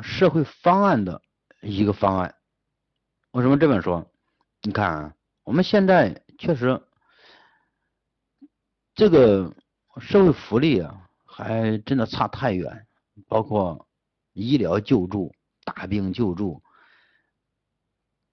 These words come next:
这一块儿，可以说几乎对于底层老百姓来说，地-，几乎是零。那你每个人一旦得个大病，完，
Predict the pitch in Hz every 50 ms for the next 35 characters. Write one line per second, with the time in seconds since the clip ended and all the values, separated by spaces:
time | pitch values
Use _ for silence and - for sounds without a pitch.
0 | _ _ _ _ - 190 180 156 135 - 143 135 117 90 80 - _ _ _ _
1 | _ _ _ _ _ - - - _ - - 127 139 135 117 - 131 135 135 127
2 | 117 110 104 101 98 - - 214 220 - 214 226 226 202 - - - _ _ -
3 | - - _ _ - 190 156 175 208 208 - - 131 117 104 - 175 220 233 185
4 | 120 120 120 113 101 104 104 101 90 90 92 107 104 104 - _ - 135 95 85
5 | _ _ - - _ - 180 180 175 196 170 147 104 85 80 78 82 113 135 -
6 | _ _ _ _ _ _ _ _ _ _ _ _ _ _ _ _ - 185 202 170
7 | 147 139 135 123 123 120 120 131 147 147 143 135 143 147 233 214 147 127 139 156
8 | 143 - _ _ _ - 139 180 240 349 311 190 - - 151 165 196 196 - -
9 | 196 139 127 135 190 185 - - _ _ _ _ _ _ _ _ _ _ _ -
10 | - 92 135 156 190 185 -